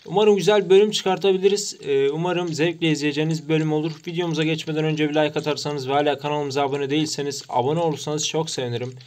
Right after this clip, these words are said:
Şimdi şöyle videomuza geçelim. Evet hocam, en son köyümüzün yakınlarındaydık. Erdebil dedik buraya. Buradan başlayacağız dedik. Ee, bugün neler yapalım? Şöyle bir bakalım neler eksik.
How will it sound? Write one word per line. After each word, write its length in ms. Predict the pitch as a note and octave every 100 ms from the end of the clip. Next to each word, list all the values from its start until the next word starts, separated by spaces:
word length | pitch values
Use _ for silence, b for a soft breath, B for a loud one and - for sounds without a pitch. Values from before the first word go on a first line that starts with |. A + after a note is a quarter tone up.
| B B B
Şimdi 260 | - F#3 D#3
şöyle 300 | D#3 C#3 C3+
videomuza 580 | C3+ B2 A#2+ C3 C3 B2 -
geçelim. 420 | A#2 - C#3 A2+ - _ _ _ _ _ _ -
Evet 160 | F3+ F3
hocam, 260 | E3+ E3+
en 140 | E3+ F3
son 600 | - D#3+ E3+ F3+ F3 F#3 _ _
köyümüzün 460 | - D#3+ C#3 B2+ D#3+
yakınlarındaydık. 920 | C#3+ D3 C#3+ D3 D3 D3 B2 D3+ - -
Erdebil 440 | D3 D3 C#3+ B2+
dedik 260 | B2 A#2+ -
buraya. 280 | A#2+ C3+ C3
Buradan 320 | D3 D3+ C#3+
başlayacağız 540 | C#3 - C3 D3+ C#3
dedik. 400 | C3+ C#3+ - - _ b b b b _
Ee, 420 | C3+ B2+ B2 B2 A#2+
bugün 400 | B2+ D3+ D#3 D3+
neler 260 | C#3+ D3+
yapalım? 460 | C#3+ C3+ - C3+ C#3+
Şöyle 360 | - D3+ C#3 B2+
bir 40 |
bakalım 400 | C#3+ C3 C3+ C3+
neler 260 | C3 C#3+ C3
eksik. 500 | B2 - - -